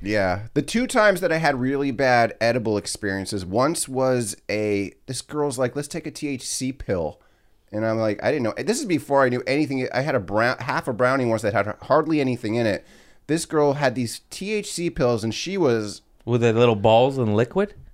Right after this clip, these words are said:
Speaker 1: No, this is, like, back before they really had a lot of, like, gummies and stuff.
Speaker 2: No, I know, 'cause I, I took T H C pills that
Speaker 1: Oh,
Speaker 2: were,
Speaker 1: I don't
Speaker 2: that,
Speaker 1: know what was
Speaker 2: this was, like,
Speaker 1: inside.
Speaker 2: twenty years ago, and it was called Marinol, and it, and it, you know, this,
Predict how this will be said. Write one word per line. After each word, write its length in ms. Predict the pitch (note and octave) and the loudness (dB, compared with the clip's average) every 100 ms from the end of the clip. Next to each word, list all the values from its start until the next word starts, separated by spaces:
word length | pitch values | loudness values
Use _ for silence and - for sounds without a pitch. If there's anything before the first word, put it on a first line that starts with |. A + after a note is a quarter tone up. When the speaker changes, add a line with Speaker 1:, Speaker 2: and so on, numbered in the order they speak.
| - | 2
Speaker 1:
No, 120 | C#3 | 2
this 220 | B2+ F#3 | 4 0
is, 160 | G3+ D3+ | 0 2
like, 300 | B2+ - - - | 2 0 -12 -4
back 260 | C3+ C3 - | 2 2 0
before 320 | A#2+ - B2 | -6 -2 0
they 80 | B2 | 0
really 300 | A2+ B2 A2+ | 0 0 2
had 180 | A#2+ A2+ | 0 0
a 20 | |
lot 220 | G#2+ G#2 | 2 2
of, 140 | G2+ G2+ | 0 0
like, 180 | F#2+ | -2
gummies 460 | E2 G#2 G#2 G#2 F2+ | 0 -2 0 0 -2
and 100 | F2+ | -6
stuff. 200 | - - | -6 0
Speaker 2:
No, 120 | C3+ | 4
I 120 | C3 | 4
know, 200 | A#2 C3+ | 4 2
'cause 220 | A#2+ A2+ G#2+ | 0 -2 0
I, 240 | A2 G#2+ | 2 2
I 40 | |
took 460 | G#2+ - B2+ - _ | 0 2 0 -2 _
T 200 | - A2+ | -2 0
H 80 | A2+ | 0
C 200 | - G#2+ | -4 -4
pills 300 | - A#2 G#2 | 0 0 2
that 100 | G#2 | 4
Speaker 1:
Oh, 300 | B2+ C#3 F2+ | 6 6 4
Speaker 2:
were, 60 | F2 | 2
Speaker 1:
I 80 | B2 | 2
don't 120 | A2+ | 6
Speaker 2:
that, 60 | |
Speaker 1:
know 60 | F#3+ | 6
what 100 | G3+ | 8
was 120 | C#3 | 6
Speaker 2:
this 80 | C3 | 4
was, 100 | C3+ | 4
like, 180 | A#2 F#2+ | 4 4
Speaker 1:
inside. 100 | F#2 | 2
Speaker 2:
twenty 220 | C3+ A#2+ | 2 2
years 240 | A2 A#2+ | 2 0
ago, 220 | G#2+ G2 F#2 | 2 2 4
and 100 | F#2 | 0
it 40 | |
was 100 | F2+ | -4
called 240 | - G2 | 0 0
Marinol, 680 | F2+ F#2 G#2 G2+ E2 D#2+ D#2+ | 2 0 2 2 0 -2 -2
and 80 | E2 | -4
it, 180 | E2 - - | -4 -8 -8
and 200 | F2 E2+ | -6 -6
it, 120 | C#2+ | -6
you 180 | F2+ F#2 | -4 -2
know, 220 | F#2 E2 | -2 -2
this, 140 | - | -4